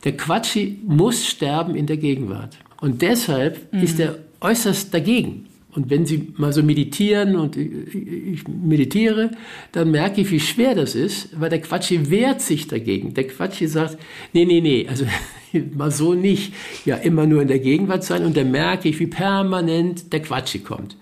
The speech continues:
Speaker 1: "Das musst du noch
Speaker 2: Mhm.
Speaker 1: machen und das bringt dir auch nichts, der ganze Schmarren hier." <laughs> Und dann gehe ich zurück auf mein Mantra und langsam lerne ich das,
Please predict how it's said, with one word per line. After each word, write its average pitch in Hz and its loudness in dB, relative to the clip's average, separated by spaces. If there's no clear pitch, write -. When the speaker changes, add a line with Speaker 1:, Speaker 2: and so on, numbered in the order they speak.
Speaker 1:
"Das 147 -2
musst 139 2
du 143 4
noch 135 2
Speaker 2:
Mhm. 135 -2
Speaker 1:
machen 135 0
und 127 -4
das 143 -2
bringt 147 2
dir 151 2
auch 151 0
nichts, 139 0
der 143 0
ganze 147 -2
Schmarren 139 0
hier." 214 2
<laughs> - -8
Und 175 -2
dann 139 -2
gehe 151 2
ich 170 0
zurück 160 0
auf 165 -2
mein 127 -2
Mantra 196 -2
und 151 2
langsam 175 2
lerne 151 0
ich 196 -2
das, - -4